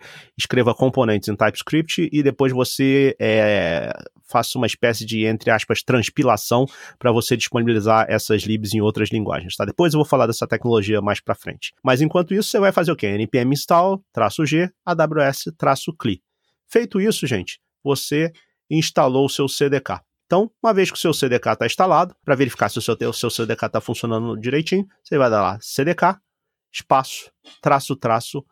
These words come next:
version, tá? É V E R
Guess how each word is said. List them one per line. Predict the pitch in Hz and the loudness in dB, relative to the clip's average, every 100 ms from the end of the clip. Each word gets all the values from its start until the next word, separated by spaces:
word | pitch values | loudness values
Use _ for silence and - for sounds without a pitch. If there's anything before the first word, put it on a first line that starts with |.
| _ _ | _ _
version, | - 98 127 - - 87 98 - _ _ | -6 0 0 0 -6 -6 -10 -18 _ _
tá? | 107 110 - - _ _ - | -2 -2 -6 -20 _ _ -6
É | 107 101 - - | -2 -2 -4 -6
V | 101 127 131 - | 0 2 0 -2
E | 117 143 160 _ | 0 0 -4 _
R | 113 120 139 147 | 0 2 0 -4